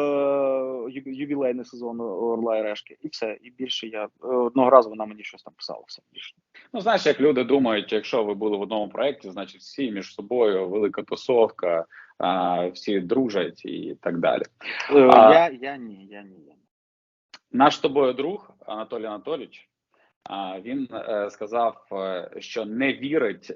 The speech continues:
Speaker 2: е, в проукраїнську позицію, е, Ксенії Собчак. От, власне, е, останнє питання по цій темі. Хто збільшує проукраїнську позицію? Собчак чи Макс Галкін?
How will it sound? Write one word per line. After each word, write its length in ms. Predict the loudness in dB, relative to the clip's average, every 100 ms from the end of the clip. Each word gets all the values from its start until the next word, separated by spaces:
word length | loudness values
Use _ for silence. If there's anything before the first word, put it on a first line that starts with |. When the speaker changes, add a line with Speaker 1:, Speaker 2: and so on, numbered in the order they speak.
| -6
Speaker 2:
е, 260 | -4 -2 -4
в 240 | -6 -8
проукраїнську 720 | -2 -2 0 0 -2 -2 -10
позицію, 800 | -4 -2 -2 -4 -2 -2 0 -2 _ _ 0
е, 220 | 0 0
Ксенії 380 | 2 2 2 -4
Собчак. 380 | -6 -6 -8 -8 -6 -4 -4 -10 -12 -20 _ _ _ _ 6
От, 180 | 8 8
власне, 380 | 4 2 -2 -8
е, 80 | -8 _ _ _ -10 -8 -8 -10
останнє 320 | -8 -6 -6
питання 280 | -8 -10 -10
по 100 | -18
цій 140 | -20
темі. 340 | -4 -4 -4 -12 _ _ _ _ -4 -4 -6 -10
Хто 580 | -14 2 6 6 4 -4
збільшує 600 | -10 -2 -2 -2 -4 -4
проукраїнську 680 | -2 -2 0 0 0 -6 -4
позицію? 680 | -4 -6 -8 -8 -6 -6 -10 -2
Собчак 640 | 2 4 8 8 6 -8 _ -8 -8
чи 160 | -4 0
Макс 300 | 0 -2 -6
Галкін? 340 | -6 -8 -12